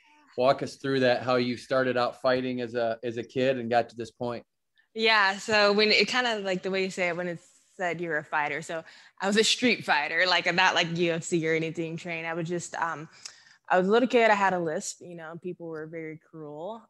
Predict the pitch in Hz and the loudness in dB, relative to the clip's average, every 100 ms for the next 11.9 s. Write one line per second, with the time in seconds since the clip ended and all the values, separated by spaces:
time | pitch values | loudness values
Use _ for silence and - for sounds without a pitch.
0 | _ 170 165 160 160 160 - 165 160 156 | _ -12 -10 -10 -12 -14 -14 -16 -16 -16
1 | 151 160 _ _ _ _ _ _ - 170 | -16 -18 _ _ _ _ _ _ -10 -6
2 | 170 160 160 175 _ _ - 180 180 180 | -6 -8 -12 -20 _ _ -8 -6 -4 -6
3 | 170 180 175 180 175 165 185 226 180 160 | -8 -8 -8 -8 -10 -2 -2 -2 -4 -10
4 | 156 156 147 147 143 143 131 156 165 175 | -10 -12 -8 -8 -6 -8 -8 -10 -6 -4
5 | 185 196 202 180 185 196 208 - 151 160 | -2 -4 -6 -4 0 0 0 -4 -6 -2
6 | 165 160 160 - 160 143 135 165 156 156 | -2 -2 -4 -8 -6 -6 -6 -12 -12 -12
7 | 160 - - - 170 156 _ 175 175 185 | -12 -12 -12 -10 -12 -12 _ -8 -6 -8
8 | 202 214 - 170 175 175 185 185 - - | -8 -10 -6 -6 -4 -4 -6 -10 -18 -20
9 | 180 - 185 165 180 170 165 170 190 208 | -12 -6 -6 -6 -8 -8 -8 -8 -8 -8
10 | - 170 151 165 175 165 170 165 165 - | -10 -10 -8 -8 -10 -12 -12 -12 -12 -14
11 | 180 165 160 160 160 156 156 160 | -12 -12 -12 -12 -12 -10 -10 -10